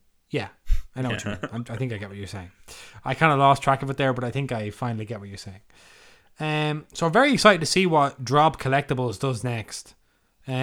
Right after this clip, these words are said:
Speaker 2: Oh, yeah.
Speaker 1: they keep talking about the hobby in Europe and all these global expansion plans. Not a dicky bird from 'em. Not even an email.
Speaker 2: Yeah, uh, we're here. We're here, Damien.
Speaker 1: We're
Speaker 2: You
Speaker 1: here.
Speaker 2: were here. You
Speaker 1: We've
Speaker 2: know where
Speaker 1: been
Speaker 2: this
Speaker 1: doing
Speaker 2: is. We
Speaker 1: it.
Speaker 2: caught you early.
Speaker 1: Yeah.
Speaker 2: Come on now.
Speaker 1: We interviewed you on the show. You have to get us involved.
Speaker 2: We're in Europe.
Speaker 1: He's like, "I'm talking about,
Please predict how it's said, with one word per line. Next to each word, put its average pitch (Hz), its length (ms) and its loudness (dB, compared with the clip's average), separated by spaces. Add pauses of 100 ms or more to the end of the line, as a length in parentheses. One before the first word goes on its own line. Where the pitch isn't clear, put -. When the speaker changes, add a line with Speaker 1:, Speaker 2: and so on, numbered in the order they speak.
(140)
Speaker 2:
Oh, - 20 -2
yeah. 92 220 -6 (340)
Speaker 1:
they - 80 -10
keep - 180 2
talking 220 300 8
about 180 280 2
the 147 80 0
hobby 170 420 4
in 143 100 -2
Europe 156 460 0
and 143 100 -2
all 151 140 -2
these 143 160 -2
global 147 340 0
expansion 139 460 -2
plans. 147 220 -2 (200)
Not 208 240 6
a 196 40 6
dicky 226 280 4
bird 175 320 4
from 156 240 2
'em. 113 160 -2
Not 220 200 4
even 202 200 6
an 196 120 4
email. 202 460 2 (140)
Speaker 2:
Yeah, 185 200 0
uh, 185 40 0
we're 185 140 4
here. 190 400 2 (120)
We're 151 140 -2
here, 190 140 2
Damien. 123 500 -4 (140)
Speaker 1:
We're 190 80 6
Speaker 2:
You 202 140 8
Speaker 1:
here. 226 80 10
Speaker 2:
were 170 80 8
here. 185 200 6
You 143 160 2
Speaker 1:
We've 180 120 8
Speaker 2:
know 214 80 6
where 190 80 8
Speaker 1:
been 233 100 10
Speaker 2:
this 208 100 4
Speaker 1:
doing 226 280 8
Speaker 2:
is. 139 40 -2
We 127 80 0
Speaker 1:
it. 113 60 -8
Speaker 2:
caught - 220 -6
you 143 160 0
early. 143 280 -2
Speaker 1:
Yeah. 220 260 6
Speaker 2:
Come - 40 -6
on 131 60 -10
now. 95 240 -8 (440)
Speaker 1:
We 247 340 2
interviewed 202 480 0
you 165 80 -4
on 170 80 -2
the 202 80 0
show. 262 240 0
You 165 140 2
have 214 220 2
to 208 120 2
get 190 240 4
us 208 140 4
involved. 190 420 4
Speaker 2:
We're 175 60 -2
in 165 100 -6
Europe. 143 400 -4
Speaker 1:
He's 190 140 -2
like, 190 100 2
"I'm 185 80 0
talking 190 200 4
about, 143 200 -4